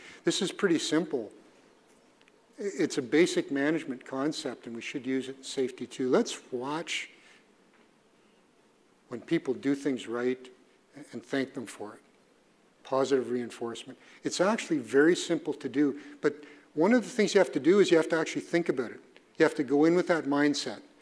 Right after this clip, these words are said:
Today, on this s-, inspection, I'm gonna look for things that are done right. I wanna find the ninety-nine things that are done right.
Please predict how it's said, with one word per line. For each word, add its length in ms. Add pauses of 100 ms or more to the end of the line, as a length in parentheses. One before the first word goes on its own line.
(160)
Today, 560 (460)
on 160
this 340 (500)
s-, 180 (300)
inspection, 720 (460)
I'm 100
gonna 120
look 280
for 200
things 520 (520)
that 100
are 60
done 260
right. 280 (280)
I 40
wanna 220
find 340
the 40
ninety-nine 560
things 260
that 100
are 80
done 240
right. 240